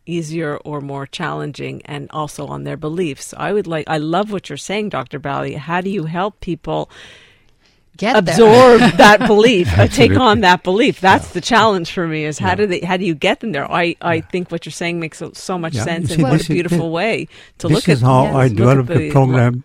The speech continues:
Speaker 3: It's a happy life program.
Speaker 2: Right.
Speaker 3: How to bring about that transition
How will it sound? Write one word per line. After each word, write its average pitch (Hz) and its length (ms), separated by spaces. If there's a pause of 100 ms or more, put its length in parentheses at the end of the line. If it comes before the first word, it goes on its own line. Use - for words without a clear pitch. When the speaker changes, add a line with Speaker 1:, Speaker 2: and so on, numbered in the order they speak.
Speaker 3:
It's 120 220
a 127 120
happy 131 240
life 120 300
program. 101 560 (200)
Speaker 2:
Right. 165 280 (280)
Speaker 3:
How 127 160
to - 120
bring 127 240
about 120 240
that 110 140
transition 113 720